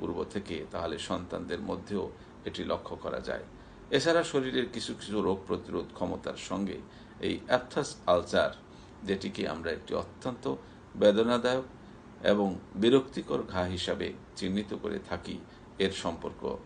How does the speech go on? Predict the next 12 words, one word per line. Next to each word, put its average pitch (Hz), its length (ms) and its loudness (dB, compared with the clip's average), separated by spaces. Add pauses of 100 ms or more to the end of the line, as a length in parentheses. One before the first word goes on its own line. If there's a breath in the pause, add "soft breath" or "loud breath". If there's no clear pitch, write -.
(100)
রয়েছে 82 400 -2
বলে 76 180 -4
বিশেষজ্ঞদের - 800 -8
ধারণা। 82 320 -2 (680 loud breath)
অ্যাপথাস 185 420 8
আলসার 147 300 4
সাধারণত 104 680 4 (180)
মুখ 98 300 4
গহ্বরের 82 500 -2 (160)
তলদেশে 85 580 0 (460 loud breath)
নরম 101 440 6
তালুতে 101 400 2